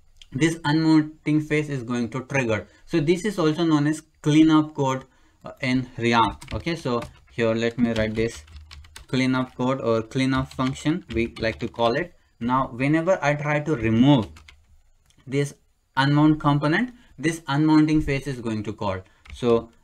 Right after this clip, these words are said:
let me remove this unmount and let me save and let me go to the browser, and here you can see this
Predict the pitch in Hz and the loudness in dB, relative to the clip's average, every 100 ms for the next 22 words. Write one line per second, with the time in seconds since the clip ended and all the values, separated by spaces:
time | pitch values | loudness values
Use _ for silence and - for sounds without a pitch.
0 | - 156 202 190 120 117 127 139 131 139 | -4 -2 0 -2 -2 0 0 0 -2 -2
1 | 131 127 123 131 156 - _ 120 123 127 | 0 2 2 0 -2 -6 _ -4 0 0
2 | 127 127 131 147 156 156 120 117 117 117 | 0 -4 -4 -2 -4 -4 -6 -4 -2 -4
3 | 117 107 110 113 107 101 107 104 101 104 | -4 -4 -4 -6 -8 -8 -6 -6 -8 -10
4 | 117 120 110 - 147 139 127 123 117 110 | -8 -10 -10 -4 0 0 -2 -4 -6 -4
5 | 120 120 _ - 127 | -6 -8 _ -6 -6